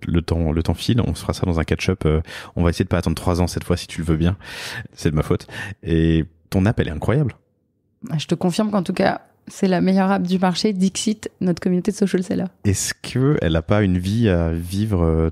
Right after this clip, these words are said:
Speaker 1: toute seule ? Est-ce que en spin-offant, je pensais à Wilfried Garnier de Garnier, Garnier, j'ai un doute,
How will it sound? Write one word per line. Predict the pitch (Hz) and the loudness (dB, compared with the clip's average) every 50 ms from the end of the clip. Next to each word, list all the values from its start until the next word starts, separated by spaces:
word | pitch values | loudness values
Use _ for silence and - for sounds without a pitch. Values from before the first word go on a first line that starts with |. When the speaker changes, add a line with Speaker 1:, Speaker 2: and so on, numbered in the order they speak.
| - | -2
Speaker 1:
toute | - - - - | -8 -14 -10 -8
seule ? | - - - 90 92 92 85 76 76 80 85 | -8 -2 0 0 0 0 -2 -4 -6 -8 -10
Est-ce | 87 - | -12 -12
que | - - 95 | -4 0 0
en | 92 85 82 80 | 2 2 0 -2
spin-offant, | - - - - - 107 101 90 - - 101 101 101 95 85 | -4 -6 -8 -4 0 2 2 2 2 0 0 2 4 4 2
je | 80 - | 2 0
pensais | - 98 - - 117 107 | -2 -4 0 2 2 2
à | 90 85 | 4 4
Wilfried | 92 98 90 - - 98 | 4 2 0 0 -4 -2
Garnier | 90 92 87 85 87 90 92 98 98 | 0 2 2 2 2 2 2 2 2
de | 87 78 78 80 80 - - - - - - _ | 2 2 0 0 -2 -4 -12 -20 -20 -20 -20 _
Garnier, | - 92 92 98 107 110 95 | -2 0 2 2 2 2 0
Garnier, | 87 92 92 95 92 | 0 0 2 2 2
j'ai | 87 80 | 0 -2
un | 69 | -2
doute, | - 80 - | -2 -4 -6